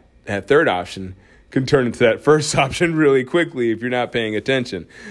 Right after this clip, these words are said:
And that's why I try to go with the second option there, is just, hey, give it a little happy medium, just keep myself going.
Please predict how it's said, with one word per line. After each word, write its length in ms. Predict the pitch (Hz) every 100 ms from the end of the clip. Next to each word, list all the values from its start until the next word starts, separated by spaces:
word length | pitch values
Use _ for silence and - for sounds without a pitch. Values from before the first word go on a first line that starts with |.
| 180
And 120 | 120
that's 220 | 127 143
why 300 | 120 117 110
I 40 | 104
try 200 | 117 107
to 100 | 107
go 220 | 107 107
with 100 | 104
the 80 | 98
second 400 | - 117 110 104
option 320 | 98 95 98
there, 240 | 95 95
is 140 | 95 90
just, 140 | 95
hey, 100 | 107
give 180 | 104 104
it 80 | 98
a 60 |
little 180 | 107 104
happy 300 | 104 107 104
medium, 400 | 98 104 95 90
just 160 | 87 -
keep 120 | 117
myself 460 | 107 98 - 98 -
going. 380 | 104 95 85